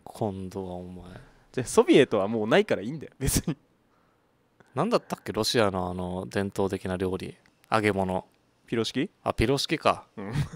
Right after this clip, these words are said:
Speaker 1: <laughs> お前、揚げ物嫌いなの？
Speaker 2: なんで？
Speaker 1: あ、揚げ物に対する敵意がすごいな、じゃあ。
Speaker 2: いや、別に俺揚げ物嫌いなわけじゃないよ。
Speaker 1: うん。
Speaker 2: ただ、まあ、友達であり、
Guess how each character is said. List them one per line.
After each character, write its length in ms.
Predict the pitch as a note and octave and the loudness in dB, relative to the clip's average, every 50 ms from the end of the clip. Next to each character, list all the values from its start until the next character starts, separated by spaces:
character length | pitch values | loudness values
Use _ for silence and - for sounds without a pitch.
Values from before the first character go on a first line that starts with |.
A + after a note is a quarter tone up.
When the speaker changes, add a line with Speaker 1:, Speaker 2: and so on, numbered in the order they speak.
| - G3+ | 0 2
Speaker 1:
<laughs> 360 | - - - - F3+ - G3 - | 4 4 2 2 -2 -2 -2 0
お 60 | C#3+ | 0
前、 80 | F3 - | 2 4
揚 80 | D#3 D#3+ | 4 4
げ 140 | F3+ A#3+ B3+ | 4 4 4
物 460 | B3+ B3+ B3 B3 A#3+ A#3+ A3+ A#3 - _ _ _ _ _ _ - - - | 4 4 4 4 4 2 2 -2 -10 _ _ _ _ _ _ -14 2 4
嫌 180 | E3 E3+ F#3+ | 6 6 6
い 60 | G3 | 6
な 100 | G3 D#3 | 6 4
の？ 100 | - - - - - - - - - _ _ _ - - _ _ _ _ | 2 -2 -8 -12 -14 -14 -14 -18 -18 _ _ _ -20 -20 _ _ _ _
Speaker 2:
な 140 | - D#3 E3 | -2 0 6
ん 40 | E3 | 8
で？ 140 | E3+ G3+ - - C#4+ - B2 | 8 8 8 6 -2 0 2
Speaker 1:
あ、 120 | - - - | 2 6 6
揚 80 | - D3 | 6 8
げ 100 | E3+ G3 | 8 6
物 260 | G3+ G3+ G#3 G3+ G#3+ | 6 4 4 6 6
に 100 | G3+ G3 | 6 6
対 140 | G3+ G3+ G3+ | 6 4 4
す 120 | F#3 - D3+ | 4 2 -2
る 60 | A2 | -2
敵 300 | - - C#3 - - A#2 | -2 -2 -6 -2 -4 -4
意 20 | |
が 80 | G2 F#2 | -4 -4
す 120 | - - | -6 -4
ご 120 | A#2+ A#2 A2+ | -2 -2 -2
い 40 | G#2 | -2
な、 80 | F#2+ | -4
じ 100 | F2+ F2+ | -4 -6
ゃ 40 | F2 | -8
あ。 80 | - - - | -10 -12 -4
Speaker 2:
い 60 | - | 0
や、 100 | B3+ A#3+ | 2 2
別 300 | G#3 E3 E3 G3+ - D#4 | 2 2 0 -4 -4 -2
に 80 | C4 G3 | -2 0
俺 160 | D#3+ D3+ C3+ | 2 4 4
揚 80 | C#3 D#3+ | 4 4
げ 100 | F#3 A3 | 4 2
物 220 | B3+ B3+ G#3+ G3 - | 2 4 2 2 2
嫌 200 | - G#3 A3+ G#3+ | 4 6 8 8
い 60 | G#3+ | 8
な 60 | A3+ | 8
わ 80 | A3+ G#3 | 6 6
け 80 | D#3+ A#2 | 4 0
じ 60 | G#2+ | -4
ゃ 60 | G2 | -6
な 80 | G2 G2+ | -8 -10
い 40 | |
よ。 100 | G2+ A#2 - _ | -12 -12 -12 _
Speaker 1:
う 20 | A2 | -10
ん。 300 | G2 F#2 F2+ F2 F2 G#2+ _ _ _ _ _ _ _ _ _ _ _ _ - | -8 -8 -8 -10 -12 -14 _ _ _ _ _ _ _ _ _ _ _ _ -4
Speaker 2:
た 80 | G3 | 0
だ、 140 | F3+ E3+ D#3+ | 2 2 4
ま 420 | D3 D3 C#3 C#3 C3+ C3 C3 C3 | 4 2 2 2 2 2 0 -2
あ、 40 | C#3 - | -2 -4
友 240 | - E3+ F3+ F#3 | -2 0 4 6
達 380 | F#3 F#3 F3+ - E3+ E3+ E3 D#3+ | 6 6 6 6 2 4 4 4
で 140 | D3+ D#3+ E3 | 4 4 4
あ 80 | E3+ | 4
り、 340 | D#3 C3 A#2+ A#2 A2+ A2+ A2 | 4 0 -2 -2 -6 -8 -12